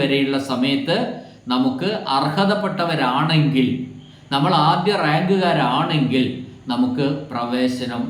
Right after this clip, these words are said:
നൽകും. അപ്പം തന്നെ ഫീസ് അടച്ച് നമുക്ക് അവിടെ ചേരാവുന്നതാണ്. അപ്പൊ ഈ സ്പോട്ട് എന്ന് പറഞ്ഞാൽ സ്പോട്ടിൻ്റെ റാങ്ക് ലിസ്റ്റിൽ ഉൾപ്പെട്ടത് കൊണ്ട് നമ്മൾക്ക് കിട്ടണമെന്ന്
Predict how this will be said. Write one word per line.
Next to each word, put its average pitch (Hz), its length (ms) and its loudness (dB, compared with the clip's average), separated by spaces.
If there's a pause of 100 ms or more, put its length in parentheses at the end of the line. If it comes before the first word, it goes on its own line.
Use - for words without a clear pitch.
(140)
നൽകും. 120 400 -2 (220)
അപ്പം - 280 -4 (100)
തന്നെ 123 200 -2 (120)
ഫീസ് 127 320 -2
അടച്ച് 113 320 -6
നമുക്ക് 110 280 -6
അവിടെ 104 180 -4 (100)
ചേരാവുന്നതാണ്. 95 600 -8 (1600)
അപ്പൊ 165 200 -2
ഈ 208 120 0
സ്പോട്ട് 185 460 0
എന്ന് 254 220 6
പറഞ്ഞാൽ 196 380 2 (180)
സ്പോട്ടിൻ്റെ 208 680 -2 (120)
റാങ്ക് 196 400 0
ലിസ്റ്റിൽ 208 260 -2 (160)
ഉൾപ്പെട്ടത് 180 640 2
കൊണ്ട് 127 300 2 (540)
നമ്മൾക്ക് 190 440 2 (180)
കിട്ടണമെന്ന് 175 800 -2